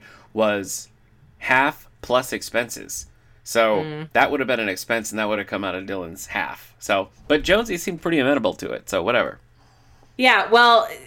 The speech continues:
Speaker 2: at first he makes her play charades, and the answer to charades is "sleep with me,"
Speaker 1: Right.
Speaker 2: which she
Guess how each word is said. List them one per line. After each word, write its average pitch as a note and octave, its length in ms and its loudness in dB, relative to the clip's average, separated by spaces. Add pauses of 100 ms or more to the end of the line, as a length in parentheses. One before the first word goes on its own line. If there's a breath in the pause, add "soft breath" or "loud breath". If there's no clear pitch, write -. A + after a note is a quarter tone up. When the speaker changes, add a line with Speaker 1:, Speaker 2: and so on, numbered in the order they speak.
(140)
Speaker 2:
at A3 120 -8
first F#4+ 360 6
he F4 120 2
makes B3 320 4
her A3 380 6
play A3 260 0
charades, F#3 840 0
and F3 220 -6
the F3+ 160 -2
answer F3 300 -4
to E3 280 -6
charades D#3+ 480 -2
is C#3+ 220 -2
"sleep - 400 -6
with D#3 180 -6
me," C#3+ 300 -6
Speaker 1:
Right. G3+ 120 -6
Speaker 2:
which E3+ 120 -6
she D#3+ 420 -4